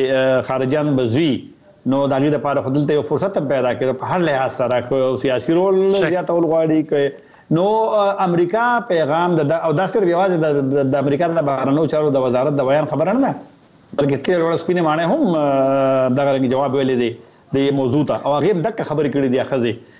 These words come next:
Speaker 1: چې پاکستان او افغانستان د طالبان حکومت په خپله مسلې حل کړي. نو دا د دې امتحان هم دی چې آیا که تاسو نړۍ ته ګورئ چې امریکا او امریکایان نه غواړي، هغه د دې سیمې نه ډېر په مشکل باندې تللي دي او نه به غواړي چې په دې رانجو کې یو وارې بیا هغې ځان، اه، اه، ښکیل کړي.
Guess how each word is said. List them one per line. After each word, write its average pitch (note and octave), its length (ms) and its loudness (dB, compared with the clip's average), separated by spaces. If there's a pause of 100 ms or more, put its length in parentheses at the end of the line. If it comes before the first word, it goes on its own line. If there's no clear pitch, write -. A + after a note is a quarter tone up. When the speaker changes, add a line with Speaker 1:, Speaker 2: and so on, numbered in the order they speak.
(120)
Speaker 1:
چې C#3+ 160 -2
پاکستان D3 420 -2
او D#3+ 80 2
افغانستان C#3 540 -2
د C#3+ 160 0
طالبان C3+ 300 0
حکومت C#3+ 360 0
په - 80 -8
خپله F#3 220 -2
مسلې F#3 340 -2
حل G3+ 160 -2
کړي. A3 160 0
نو D#3+ 40 0
دا F#3 380 0
د F3+ 80 2
دې A3+ 140 2
امتحان A3+ 420 0
هم G3+ 220 0
دی B2+ 140 0
چې F3+ 80 -2 (180)
آیا G3 180 2 (440)
که D3 80 -6
تاسو G3 240 0
نړۍ F#3 300 0
ته A#3+ 120 0
ګورئ C4 240 2
چې - 40 -2 (100)
امریکا F3+ 260 0 (260)
او D#3+ 140 0
امریکایان F#3+ 340 0
نه G#3 40 0
غواړي، A3+ 300 0 (100)
هغه E3+ 120 0
د F3+ 140 2
دې G3+ 160 2
سیمې G#3 240 0
نه F#3 60 0 (120)
ډېر F#3 180 2
په F#3 120 0
مشکل G3+ 240 -2
باندې F3+ 200 -2
تللي A3 140 2
دي G#3+ 100 2
او F3+ 60 0
نه F#3 60 0
به F#3 100 0
غواړي E3 320 0
چې D3 60 0 (280)
په D#3 60 -2
دې D#3+ 140 2
رانجو D#3 220 0
کې C#3 60 -2
یو D#3 140 2
وارې C3+ 240 0
بیا C#3+ 120 2
هغې C3+ 200 2
ځان، B2+ 280 0
اه، A#2+ 40 2
اه، B2 800 2
ښکیل B2 300 -2
کړي. F2+ 120 -6